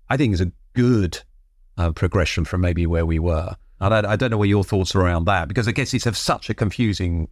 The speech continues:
marketplace because there are so many vendors out there that support part of the skills journey. I don't think there's one organization that supports across the whole life cycle and,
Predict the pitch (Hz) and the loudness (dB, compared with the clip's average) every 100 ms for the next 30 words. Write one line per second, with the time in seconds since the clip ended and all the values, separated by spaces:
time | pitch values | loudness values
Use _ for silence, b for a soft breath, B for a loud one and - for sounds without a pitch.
0 | - 107 113 - 95 - 80 - 95 101 | -6 0 0 0 -4 0 -2 -2 -2 -2
1 | 101 101 95 - - 127 113 104 95 98 | 0 0 0 -2 -2 0 0 0 0 0
2 | 90 90 90 - 90 85 87 - - - | 0 0 0 0 0 0 -2 -6 -8 0
3 | 92 - _ - - - - - - - | 0 0 _ -20 -20 -20 -20 -20 -18 -2
4 | 127 123 - 98 85 - 92 87 - 90 | 2 2 0 -4 -4 0 0 0 0 0
5 | 82 85 95 - - - - 120 110 107 | 0 0 -2 -6 -20 -20 -4 -4 -2 -2
6 | 101 95 101 110 107 95 92 - - - | 0 0 2 2 2 0 -4 -8 -8 -2
7 | 92 95 87 92 90 - 71 - 90 95 | 0 2 0 2 -2 -2 -4 -4 -2 0
8 | 82 - - _ - - - 80 90 - | -2 -6 -14 _ -10 -6 -2 -2 -2 0
9 | 92 85 113 127 - 123 107 - 110 104 | 0 2 2 0 0 0 0 0 0 2
10 | 98 87 90 | 0 0 -4